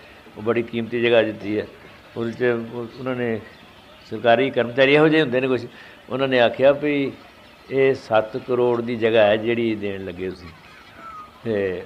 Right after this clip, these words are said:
ਉਹ ਬੜੇ ਜ਼ੋਰ ਨਾਲ ਉਹਨਾਂ ਨੇ ਆਖਿਆ। ਸਰਦਾਰ ਬੇਅੰਤ ਸਿੰਘ ਨੇ ਆਖਿਆ, "ਸੱਤ, ਸੌ ਕਰੋੜ ਦੀ ਹੋਵੇ ਤਾਂ ਵੀ ਇਹ ਕੋਈ ਗੱਲ ਨਹੀਂ, ਦੇਣੀ ਹੀ ਦੇਣੀ ਹੈ ਅਸੀਂ।" ਤੇ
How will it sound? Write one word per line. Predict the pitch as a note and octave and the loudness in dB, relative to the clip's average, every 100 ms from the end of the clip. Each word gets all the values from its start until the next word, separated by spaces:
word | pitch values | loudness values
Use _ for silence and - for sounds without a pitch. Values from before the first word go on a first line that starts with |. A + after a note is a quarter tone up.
| - | -10
ਉਹ | C3+ | -2
ਬੜੇ | A#2+ C#3+ | 4 4
ਜ਼ੋਰ | C3+ B2 C3 | 6 2 4
ਨਾਲ | C#3 C3+ | 6 6
ਉਹਨਾਂ | B2+ | 6
ਨੇ | A#2+ | 0
ਆਖਿਆ। | F#2+ G#2+ F#2 | 0 -2 -6
ਸਰਦਾਰ | - - - C#3 | -8 -20 2 2
ਬੇਅੰਤ | C3 C#3 | 6 4
ਸਿੰਘ | C#3 D#3+ | 4 4
ਨੇ | |
ਆਖਿਆ, | D#3 E3+ | 6 6
"ਸੱਤ, | D#3 C3+ C#3 | 6 4 4
ਸੌ | C3+ D3 D3+ | 6 8 8
ਕਰੋੜ | D#3+ E3+ | 8 4
ਦੀ | E3 | 6
ਹੋਵੇ | E3+ F3 | 4 6
ਤਾਂ | F3+ E3 | 6 6
ਵੀ | E3 E3 | 6 4
ਇਹ | D#3 B2+ | 2 2
ਕੋਈ | B2+ | -2
ਗੱਲ | A2 G2+ | -2 -2
ਨਹੀਂ, | G#2+ A2+ A2+ | -2 -8 -8
ਦੇਣੀ | G2 G2+ | -8 -6
ਹੀ | A#2 | -6
ਦੇਣੀ | G2 F2 | -8 -12
ਹੈ | E2 | -16
ਅਸੀਂ।" | E2+ E2 - - C4 C#4+ - B3+ - C#4+ - - - A#2+ | -18 -20 -20 -20 -18 -16 -14 -14 -14 -16 -18 -20 -16 -4
ਤੇ | A2+ A2 | 0 0